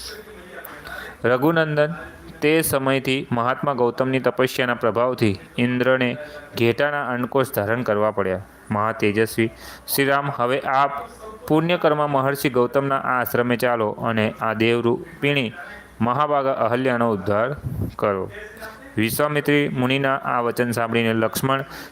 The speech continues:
સહિત શ્રી રામે મહર્ષિને આગળ રાખીને તે આશ્રમમાં પ્રવેશ કર્યો. ત્યાં જઈ તેમણે જોયું,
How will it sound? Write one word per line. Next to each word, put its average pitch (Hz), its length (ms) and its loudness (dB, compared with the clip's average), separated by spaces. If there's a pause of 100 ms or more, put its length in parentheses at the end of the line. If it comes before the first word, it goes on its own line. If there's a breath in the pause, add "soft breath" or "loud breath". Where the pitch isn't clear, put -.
સહિત 135 360 2
શ્રી 120 260 2
રામે 110 240 0
મહર્ષિને 113 500 0
આગળ 107 360 0
રાખીને 104 400 0 (300)
તે 135 120 0
આશ્રમમાં 110 500 0
પ્રવેશ 104 400 0
કર્યો. 95 340 -2 (840)
ત્યાં 131 240 0
જઈ 147 240 2 (480)
તેમણે 143 300 0
જોયું, 127 320 4